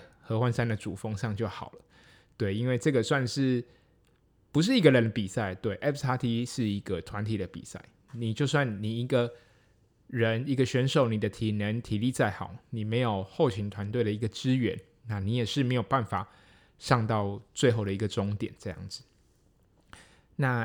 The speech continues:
F X T对我来说，虽然现在距离比赛只剩仅仅不到三十天的时间，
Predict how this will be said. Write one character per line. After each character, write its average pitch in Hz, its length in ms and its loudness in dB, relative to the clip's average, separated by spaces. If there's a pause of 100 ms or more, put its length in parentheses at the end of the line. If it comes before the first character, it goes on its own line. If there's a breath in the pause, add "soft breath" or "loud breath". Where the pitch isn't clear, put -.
(120)
F 175 160 4
X 175 300 0
T 175 100 0
对 180 180 2
我 123 140 6
来 107 220 0
说， 123 420 0
虽 143 220 2
然 110 180 4
现 131 160 0
在 120 260 0
距 143 200 0
离 104 220 -2
比 98 220 -6
赛 120 280 0
只 - 200 -8
剩 107 320 0
仅 101 220 -2
仅 98 220 -6
不 98 120 -10
到 107 220 -2
三 107 240 -2
十 - 100 -10
天 110 160 0
的 95 100 0
时 90 200 -6
间， - 320 -8